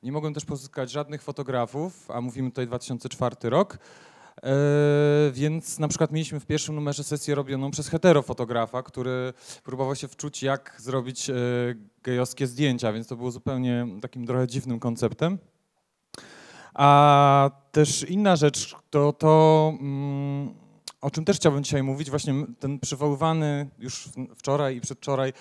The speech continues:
nawet może nie hono-, homonorma, ale właśnie mainstream. Czy w ogóle mamy jakiś mainstream, czy chcemy, żeby on powstał i czy w-, gdyby był mainstream, to lepiej by wybrzmiała alternatywa. Ja sam osobiście też mam taki problem jako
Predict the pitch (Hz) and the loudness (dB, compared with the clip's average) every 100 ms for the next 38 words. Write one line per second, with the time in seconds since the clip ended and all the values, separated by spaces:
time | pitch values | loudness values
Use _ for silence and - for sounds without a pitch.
0 | - - - - 156 175 170 175 160 170 | -20 -20 -14 -4 -2 0 0 0 0 0
1 | 156 151 143 160 160 151 208 196 165 156 | 0 -2 -2 2 4 6 6 6 4 2
2 | 151 156 156 151 139 - 110 127 139 135 | 0 2 4 4 2 -4 -6 -4 -4 -4
3 | 127 151 180 165 151 165 165 - 156 135 | -2 -2 -4 -6 -10 -8 -8 -10 -10 -10
4 | 127 151 160 151 143 151 151 143 151 143 | -6 -6 -4 -6 -8 -6 -6 -6 -4 -4
5 | 131 - 131 - _ _ _ 113 135 127 | -6 -8 -8 -8 _ _ _ -12 -6 -4
6 | 139 139 151 147 139 135 135 147 127 123 | -4 -4 -6 -8 -10 -8 -8 -8 -12 -12
7 | 123 117 127 123 123 131 120 120 123 98 | -14 -10 -6 -4 -4 -6 -6 -6 -4 -4
8 | 95 113 123 147 147 135 123 131 127 - | -4 -4 -2 -2 -2 -4 -4 -6 -8 -8
9 | 123 117 123 120 123 123 117 113 117 | -8 -8 -10 -2 0 2 -2 -4 -2